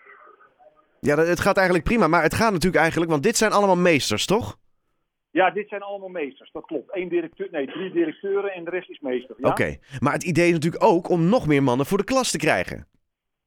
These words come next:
Speaker 2: Ja. Ja, dat is waarom we het doen.
Speaker 1: Ja.
Speaker 2: En niet omdat, eh, meesters beter zijn dan juffen, maar omdat we er eigenlijk achter zijn gekomen dat, eh, ja, iets meer mannen. Nou, dan wordt hier, nou,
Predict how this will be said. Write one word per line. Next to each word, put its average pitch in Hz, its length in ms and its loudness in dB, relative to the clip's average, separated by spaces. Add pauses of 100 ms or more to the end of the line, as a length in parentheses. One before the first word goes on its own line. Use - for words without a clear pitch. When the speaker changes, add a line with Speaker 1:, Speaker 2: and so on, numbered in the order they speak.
Speaker 2:
Ja. 202 220 0 (720)
Ja, 185 260 -8
dat 156 200 -10
is 156 120 -14
waarom 156 300 -4
we 156 160 -8
het 139 100 -10
doen. 196 300 -8
Speaker 1:
Ja. 139 300 0
Speaker 2:
En 143 220 -14
niet 156 160 -12
omdat, 151 240 -4 (120)
eh, 147 160 0
meesters 151 440 -6
beter 151 300 -4
zijn 143 220 -2
dan 135 120 -8
juffen, 170 320 -6
maar 156 140 -4
omdat 151 240 -6
we 139 100 -20
er 143 120 -10
eigenlijk 160 280 -10
achter - 220 -10
zijn 160 220 -10
gekomen 151 540 -6 (480)
dat, 147 340 0 (140)
eh, 139 260 -2 (120)
ja, 143 240 -6
iets 180 220 -20
meer 156 220 -6
mannen. 180 360 -6
Nou, 151 220 -4
dan 135 100 -10
wordt 139 200 -8
hier, 135 200 -8
nou, 135 120 -6